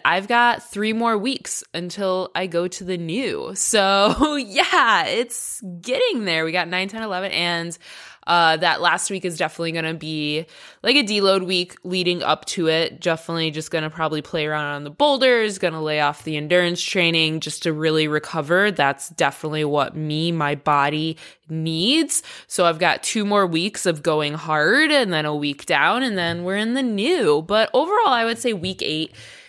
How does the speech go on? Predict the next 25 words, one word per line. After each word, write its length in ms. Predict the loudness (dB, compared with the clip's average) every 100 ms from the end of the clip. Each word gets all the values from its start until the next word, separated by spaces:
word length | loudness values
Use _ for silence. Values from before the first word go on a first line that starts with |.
| _
is 220 | 0 0 2
definitely 880 | 0 0 -4 -2 -2 0 -2 -4 _ _ -2
an 160 | -2 0
upswing, 720 | -2 -2 -6 -2 0 0 -2 -6 -4
and 500 | -2 0 0 -2 -2
it 160 | -2 2
wasn't 340 | 2 2 0
an 100 | 0
upswing 480 | 0 -2 -2 2 0
<laughs> 20 |
totally. 580 | 0 0 0 0 -2 0
It 80 | -2
was 160 | -2 -4
an 80 | -4
upswing 540 | -6 -6 -4 -2 -4 -10 -20 _
as 200 | 0 0
of 220 | -2 -4 -4
yesterday. 720 | -2 0 0 2 2 2 2
<laughs> 40 |
I 120 | 2
do 220 | 2 -2 0
wanna 280 | 0 0
make 280 | -2 -6 -6
that 240 | -6 -6 -8
clear 500 | -8 -6 -4 -4